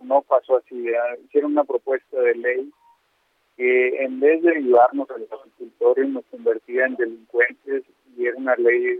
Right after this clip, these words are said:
recaudatoria. Eh, desgraciadamente, pues no, no, no hubo visión por parte de los diputados anteriores.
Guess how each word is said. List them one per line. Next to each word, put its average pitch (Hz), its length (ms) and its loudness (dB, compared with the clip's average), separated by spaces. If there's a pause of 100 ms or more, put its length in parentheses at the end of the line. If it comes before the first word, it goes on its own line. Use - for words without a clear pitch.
(120)
recaudatoria. 117 920 0 (1500)
Eh, 139 500 4
desgraciadamente, 160 1040 6 (880)
pues 160 140 -2
no, 180 180 4
no, 175 240 6
no 233 100 2
hubo 359 200 8
visión - 640 2
por - 120 -4
parte - 280 0
de - 60 -4
los 117 120 -6
diputados 131 480 2
anteriores. 123 600 2